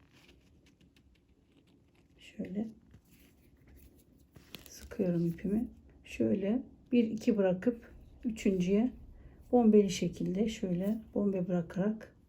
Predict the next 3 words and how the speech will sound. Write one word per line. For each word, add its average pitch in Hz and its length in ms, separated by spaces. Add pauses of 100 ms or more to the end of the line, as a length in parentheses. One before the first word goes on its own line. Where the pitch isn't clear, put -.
(4000)
ipimi 214 480 (520)
sıkıyorum. 196 720 (1800)
Buraya 214 420